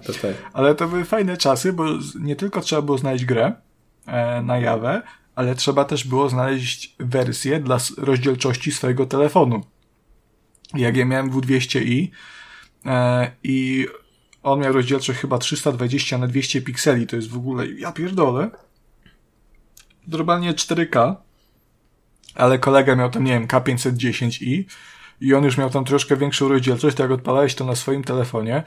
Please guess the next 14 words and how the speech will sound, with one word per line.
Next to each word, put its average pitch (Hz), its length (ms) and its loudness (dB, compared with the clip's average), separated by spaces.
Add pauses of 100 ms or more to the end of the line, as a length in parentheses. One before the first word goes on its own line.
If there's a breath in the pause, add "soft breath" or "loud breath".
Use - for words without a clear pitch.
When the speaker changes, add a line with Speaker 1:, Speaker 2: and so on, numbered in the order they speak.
(300 loud breath)
Speaker 1:
to 127 100 -4
nagle 135 260 2
okazywało 127 560 2
się, 139 220 2
że 131 120 -2
ta 127 160 -4
gra, 131 360 2 (520 soft breath)
em, 120 560 -4 (1080 soft breath)
czekaj, 123 420 -4
to 139 200 4
jak 131 280 0
była 147 200 6
za 123 140 2
duża 131 600 2